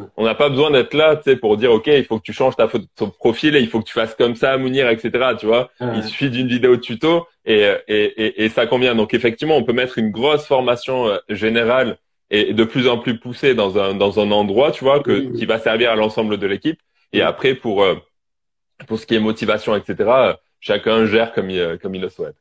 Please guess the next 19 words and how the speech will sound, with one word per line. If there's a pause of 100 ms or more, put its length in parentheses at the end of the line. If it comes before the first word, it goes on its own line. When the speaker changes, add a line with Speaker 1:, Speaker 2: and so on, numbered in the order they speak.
Speaker 1:
quoi.
Speaker 2:
Exactement.
Non,
mais
ça,
c'est
très
important,
hein,
pour,
euh, (460)
bien
gérer
le
mindset,
la
motivation
des
équipes.